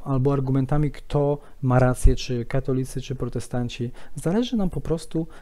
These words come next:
żeby ustalić, co tam w historii Kościoła było, a później weryfikować to na podstawie Słowa Bożego. Po-, stąd też prawdą jest, że Ignacy z Antiochii pisał z akcentem na jednego biskupa w kościele rzymskim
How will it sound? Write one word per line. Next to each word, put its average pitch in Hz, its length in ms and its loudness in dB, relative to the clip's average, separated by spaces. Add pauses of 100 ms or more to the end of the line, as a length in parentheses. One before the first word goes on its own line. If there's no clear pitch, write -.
(160)
żeby 127 260 -2
ustalić, 143 540 -2
co - 220 -4
tam 190 140 0
w - 60 -6
historii 147 360 -2
Kościoła 117 480 -4
było, 110 320 -4 (640)
a - 80 -2
później 151 560 0 (720)
weryfikować 139 720 0
to - 80 -6
na 127 120 -2
podstawie 120 480 -2 (240)
Słowa 123 380 -2
Bożego. 110 500 -6 (400)
Po-, - 120 -8 (480)
stąd - 380 0
też 147 460 -4 (300)
prawdą 190 360 2
jest, 117 280 -4
że 143 220 2
Ignacy 127 360 0
z - 80 -2
Antiochii 143 460 -2
pisał 139 500 -4 (100)
z - 140 -6
akcentem 143 520 0
na 127 220 2
jednego 151 380 0
biskupa 131 580 -4 (240)
w - 80 -12
kościele 113 500 -4
rzymskim 135 540 -6